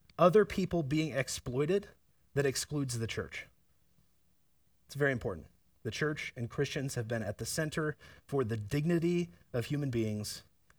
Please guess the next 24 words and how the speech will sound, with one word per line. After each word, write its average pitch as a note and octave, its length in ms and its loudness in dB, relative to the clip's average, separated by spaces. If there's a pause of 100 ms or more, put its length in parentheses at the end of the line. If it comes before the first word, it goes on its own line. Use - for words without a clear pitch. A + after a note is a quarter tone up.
(160)
since - 280 -2
the A#2+ 120 -6
very G#2 180 0
beginning. F2+ 380 -8 (1120)
That C#3+ 160 8
doesn't E3 260 6
let E3+ 140 6
the D3+ 80 -2
church D#3 260 2
off D3+ 200 6
the D3 80 2
hook G#3+ 260 8 (720)
for D3 140 0
crimes D#3 400 4
that D3+ 120 -2
they've C3 160 2
been B2+ 180 0
complicit C3+ 480 4 (100)
with. F2 320 -8 (1300)
And C#3 160 4
there D#3 180 10
are E3+ 180 8
ugly F3 320 4
truths - 580 -2